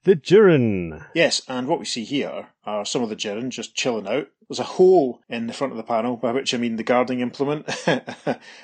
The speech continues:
Speaker 2: and nothing else.
Speaker 1: <laughs>
Speaker 2: And significantly, we see two of the Jiren in the background of this panel. It's worth pointing out they have very pale orange skin,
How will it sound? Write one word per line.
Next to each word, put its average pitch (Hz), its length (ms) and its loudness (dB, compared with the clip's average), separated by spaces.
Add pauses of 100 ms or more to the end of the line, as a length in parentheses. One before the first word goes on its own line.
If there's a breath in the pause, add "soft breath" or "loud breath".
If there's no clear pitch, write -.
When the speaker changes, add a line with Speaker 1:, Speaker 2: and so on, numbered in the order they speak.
Speaker 2:
and 113 100 -8
nothing 117 320 -4
else. 120 380 -4
Speaker 1:
<laughs> - 300 -14
Speaker 2:
And 120 140 -8
significantly, 170 520 -2
we 123 80 -6
see 135 180 -4
two 170 240 2
of 185 100 2
the 139 60 -10
Jiren 117 300 -2
in 107 100 -10
the 104 60 -8
background 117 560 -2
of - 80 -12
this 87 80 -14
panel. 92 340 -14 (140)
It's - 100 -6
worth 208 140 4
pointing 143 200 2
out 127 40 -6
they 135 60 -2
have 120 180 -8 (220)
very 156 240 -2
pale 131 400 -2
orange 117 480 -2
skin, 98 340 -6